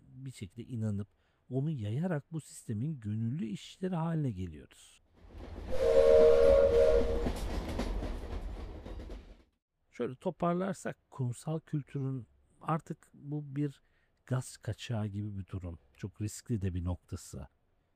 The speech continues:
E, sa-, ya baktığımızda sadece böyle liderlik dediğimiz şey vizyon belirlemek değil.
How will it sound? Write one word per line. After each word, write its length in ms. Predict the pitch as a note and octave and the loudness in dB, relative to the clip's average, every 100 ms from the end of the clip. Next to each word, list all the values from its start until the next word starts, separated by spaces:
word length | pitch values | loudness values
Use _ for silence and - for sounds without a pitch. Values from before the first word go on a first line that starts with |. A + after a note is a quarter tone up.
| _ | _
E, 40 | G3 | -14
sa-, 640 | - A#3 B3 - A3 G#3+ | -6 -6 -6 -10 -12 -12
ya 120 | A3 A3 | -12 -12
baktığımızda 380 | - A3+ G3 | -8 -6 -4
sadece 480 | - F3+ E3+ E3 E3 | -4 -4 -2 -2 -4
böyle 260 | D3 C3 B2 | -4 -4 -4
liderlik 680 | A#2+ G#2+ G#2+ G#2 G#2+ C3 - | -4 -4 -2 -2 -2 -6 -6
dediğimiz 340 | G2+ G2 G2 | -6 -6 -8
şey 340 | - - G2+ F#2 | -10 -8 -6 -6
vizyon 460 | G#2+ F#2+ A#2+ A2 | -8 -4 -4 -2
belirlemek 600 | G#2 G2 G2 G2 F#2+ _ | -2 -2 -2 -4 -6 _
değil. 220 | E3 A2+ | -8 -6